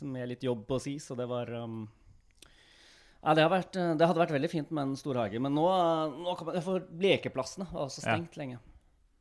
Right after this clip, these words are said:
Speaker 1: Det var det vel delvis i Norge også,
Speaker 2: Ja,
Speaker 1: skjønte jeg.
Speaker 2: det kan ikke være bare,
Speaker 1: Så
Speaker 2: bare med hjemmebarnehage og stengte lekeplasser.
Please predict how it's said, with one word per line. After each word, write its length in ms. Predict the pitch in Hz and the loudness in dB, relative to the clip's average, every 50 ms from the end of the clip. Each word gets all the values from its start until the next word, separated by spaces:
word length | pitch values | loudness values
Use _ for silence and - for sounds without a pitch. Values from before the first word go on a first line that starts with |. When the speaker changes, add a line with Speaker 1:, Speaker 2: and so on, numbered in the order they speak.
| _ | _
Speaker 1:
Det 140 | 147 147 147 | -10 -8 -4
var 160 | 147 143 135 | 0 2 2
det 80 | 127 123 | 2 2
vel 100 | 131 139 | 0 0
delvis 360 | 139 135 117 113 120 120 - | 0 0 0 -2 -4 -6 -4
i 40 | 139 | -4
Norge 240 | 135 127 117 107 98 | -4 -4 -4 -4 -6
også, 220 | 104 110 - - - | -8 -10 -10 -8 -6
Speaker 2:
Ja, 100 | 127 135 | -6 -6
Speaker 1:
skjønte 80 | - - | -4 -6
jeg. 60 | 135 135 | -6 -6
Speaker 2:
det 80 | 165 | -2
kan 120 | - 135 104 | -2 -2 0
ikke 160 | - 139 147 | 0 0 -2
være 100 | - - | -2 -2
bare, 500 | - 226 180 123 113 113 117 123 127 127 | 2 4 6 6 6 6 6 6 6 6
Speaker 1:
Så 20 | |
Speaker 2:
bare 260 | 123 131 120 101 120 - | 6 4 4 6 4 2
med 140 | 113 117 120 | 2 2 2
hjemmebarnehage 1300 | 131 123 110 92 87 85 87 87 90 92 87 90 90 90 98 110 95 90 90 92 98 113 131 135 127 - | 0 0 0 0 -2 -2 0 0 0 0 0 0 -2 -2 0 2 2 2 0 -2 -4 -4 -4 -4 -4 -4
og 220 | 110 107 110 110 | -4 -2 -2 -4
stengte 380 | - - 117 101 92 - - 107 | -4 -4 -4 -4 -4 -4 -4 -4
lekeplasser. 540 | 110 90 - 87 90 90 87 - - 196 | -4 -4 -4 -6 -8 -8 -8 -6 -8 -10